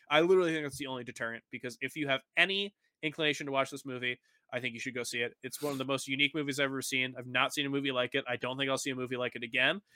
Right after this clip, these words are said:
It is funny. It's, uh, it's, like, heartbreaking.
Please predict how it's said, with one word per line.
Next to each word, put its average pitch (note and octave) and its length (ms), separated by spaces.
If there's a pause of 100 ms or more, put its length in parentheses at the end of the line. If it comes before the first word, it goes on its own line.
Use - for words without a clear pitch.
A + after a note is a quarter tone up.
(340)
It C#3+ 160
is C3+ 440 (100)
funny. G3 520 (100)
It's, - 340
uh, A#2+ 640 (560)
it's, - 140
like, A2+ 220
heartbreaking. D#3+ 720